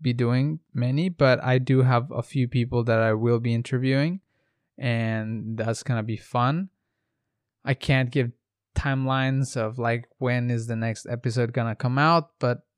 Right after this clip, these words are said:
the thing is, I do wanna change this podcast. The way that I wanna change it is, well, first of all, I'm not gonna talk about how to achieve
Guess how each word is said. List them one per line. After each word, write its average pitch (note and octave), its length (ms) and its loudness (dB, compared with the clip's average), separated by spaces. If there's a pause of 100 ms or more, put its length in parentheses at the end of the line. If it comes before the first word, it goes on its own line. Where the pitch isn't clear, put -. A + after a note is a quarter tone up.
(340)
the A#2+ 100 -2
thing C#3 320 -2
is, B2+ 520 -4 (120)
I C3 100 0
do C3 300 2
wanna B2 260 0
change A2+ 760 -4 (680)
this B2 200 0
podcast. - 720 -6 (420)
The C#3+ 240 2
way D3+ 300 4
that E3 180 4
I C3+ 80 6
wanna B2 300 0
change E3+ 420 -2
it B2 160 2
is, A#2+ 720 -4
well, B2+ 520 0
first D3+ 320 0
of C3+ 140 0
all, A#2+ 240 2
I'm C#3+ 220 4
not D3 240 4
gonna E3 200 2
talk B2+ 380 2
about A#2+ 580 2
how C3 580 2
to A#2 680 -4 (220)
achieve B2 1000 -4